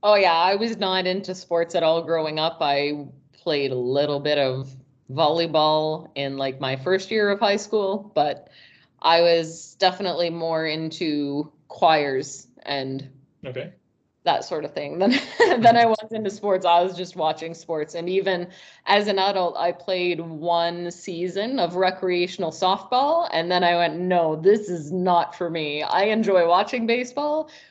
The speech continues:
Speaker 1: but I am too much of a perfectionist to play a sport that is so heavily built on failure, especially for people who play at an elite level," which I do not do. So for me to fail as much as I did at just a recreational thing,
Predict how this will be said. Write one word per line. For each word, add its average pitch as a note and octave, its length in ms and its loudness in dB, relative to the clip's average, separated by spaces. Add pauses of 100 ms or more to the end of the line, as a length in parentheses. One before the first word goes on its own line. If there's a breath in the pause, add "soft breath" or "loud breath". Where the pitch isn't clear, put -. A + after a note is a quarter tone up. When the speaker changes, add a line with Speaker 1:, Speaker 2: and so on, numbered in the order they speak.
(160 loud breath)
Speaker 1:
but F#3+ 220 2
I F3+ 140 0
am F#3 260 -2
too A3+ 240 -6
much G#3 200 2
of F#3+ 80 -8
a G3+ 80 -6
perfectionist G#3 720 -6
to G3 80 -10
play F3+ 260 -2
a E3+ 60 -2
sport F3 420 -2
that E3 140 -2
is D#3 180 -2
so F#3 340 2
heavily E3+ 840 -2 (320)
built F#3 420 0
on D3+ 240 0
failure, D4 680 2 (260 loud breath)
especially D4 440 2
for F4 140 2
people D#4+ 380 0
who D#4+ 200 2
play C4 300 2
at B3 80 4
an B3 120 0
elite B3 320 0
level," A3+ 360 2
which F3 240 -4
I C4+ 140 4
do F#3+ 280 -4
not E3+ 600 -6
do. D3+ 280 -2
So D#3 440 -6
for F3 180 -10
me F#3 300 -2
to F#3 200 -2
fail G3 520 2
as G3 160 -2
much G3+ 280 -2
as G3 140 2
I E3+ 80 6
did F#3 300 2
at F3+ 100 0
just F#3 240 -4
a F3+ 60 2
recreational F#3 720 -2
thing, C#4+ 380 -2